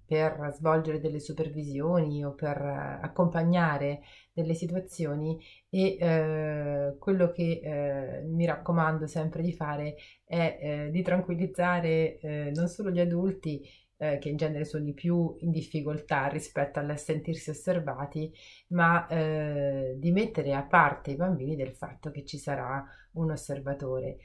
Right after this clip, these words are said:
Quando i bambini lo sanno, come dicevamo prima, e sono consapevoli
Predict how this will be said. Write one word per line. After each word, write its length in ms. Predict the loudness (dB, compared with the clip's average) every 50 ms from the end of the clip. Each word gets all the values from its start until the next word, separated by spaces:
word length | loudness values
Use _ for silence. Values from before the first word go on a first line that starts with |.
| -20 -18 _
Quando 280 | 2 4 4 6 4
i 40 | 4
bambini 360 | 4 2 4 4 4 2 2 2
lo 100 | 0 0
sanno, 460 | 0 2 4 4 4 4 4 2 2
come 220 | 0 -2 -4 -4
dicevamo 460 | -6 -8 -4 -4 -2 -2 -2 -2 -4 -4
prima, 260 | -2 0 0 2 0 0
e 40 |
sono 260 | -2 -4 -8 -6 -6 -4
consapevoli 880 | -6 -6 -6 -4 -4 -2 0 2 2 2 2 0 -2 -2 -4 -6 -6